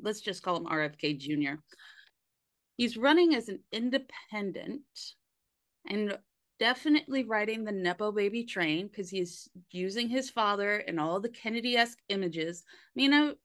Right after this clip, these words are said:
I went on his website, and one of the largest pictures on his website is a picture of his father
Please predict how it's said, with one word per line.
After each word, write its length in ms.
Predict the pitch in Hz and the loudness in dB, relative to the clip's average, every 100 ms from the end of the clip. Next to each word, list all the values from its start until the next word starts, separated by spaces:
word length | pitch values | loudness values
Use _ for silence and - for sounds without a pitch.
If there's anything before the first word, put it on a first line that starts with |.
| - | -8
I 60 | 220 | 0
went 180 | 302 339 | 4 6
on 140 | 311 | 6
his 200 | 269 202 | 2 -4
website, 680 | 185 196 202 202 170 143 139 _ _ _ _ _ _ - | -6 -4 -4 -4 -4 -4 -6 _ _ _ _ _ _ -6
and 160 | 220 262 | 0 4
one 80 | |
of 100 | 311 | 6
the 140 | 262 226 | 4 0
largest 640 | 214 220 240 277 294 - | 2 2 4 2 -2 -6
pictures 460 | 262 269 233 185 - - | -6 -4 0 -2 -2 -2
on 240 | 202 226 | 2 2
his 240 | 233 240 208 | 0 -2 0
website 500 | 226 214 - 175 165 | 0 0 0 -2 -2
is 120 | 180 | -6
a 60 | 190 | -4
picture 360 | 277 277 262 | -2 0 0
of 100 | 202 | 0
his 280 | - 196 - | -2 -6 -6
father 720 | - - 294 302 247 175 165 | -10 2 4 6 4 2 0